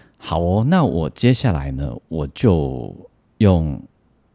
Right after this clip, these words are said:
这一段声音，然后呢，我很即兴的用弹钢琴来做创作。好，那，呃，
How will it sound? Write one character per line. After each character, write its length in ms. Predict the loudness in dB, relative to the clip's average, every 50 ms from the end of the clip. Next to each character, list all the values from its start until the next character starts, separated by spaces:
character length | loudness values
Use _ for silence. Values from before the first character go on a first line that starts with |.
| _ _ _ _ _ _ _ -12
这 160 | -4 0 0
一 100 | 0 0
段 280 | -2 -4 -4 -4 -4 -6 -10 -20 _ _ _ _ _ _ _ _ _ _ _ _ -10
声 320 | -8 -4 -2 -2 -2 -4 -6
音， 380 | -6 -6 -4 -2 -2 -2 -4 -6 _ _ _ _ _ _ _
然 160 | -6 -4 0
后 100 | 0 2
呢， 160 | 2 2 2
我 120 | 0 0 0
很 180 | 0 -2 -4
即 300 | -8 -12 -10 -8 -8 -8
兴 420 | -8 -8 -4 -2 -2 0 0 -2 -2
的 420 | -4 -4 -4 -4 -8 -10 -14 -16 _ _ _ _ _ _ _ _ _ _
用 520 | -6 -4 -2 -2 -2 -4 -4 -6 -8 -8 -12 -14 -16 -16 -16 -10
弹 200 | -6 -4 -4 -2
钢 200 | -2 -2 -2 -2
琴 200 | -4 -6 -6 -6
来 160 | -8 -8 -8
做 240 | -6 -6 -6 -6 -8
创 340 | -8 -8 -6 -6 -8 -8
作。 320 | -10 -8 -6 -6 -8 -8 _ _ _ _ _ _ _ _ _ _ _ _ _ _
好， 220 | _ -20 -20 -20 _ _ _
那， 440 | -8 -8 -8 -8 -10 -12 -14 -16 -16 -18 -20 -20 _ _ _ _ -4
呃， 500 | -2 -2 -2 -2 -6 -8 -10 -12 -14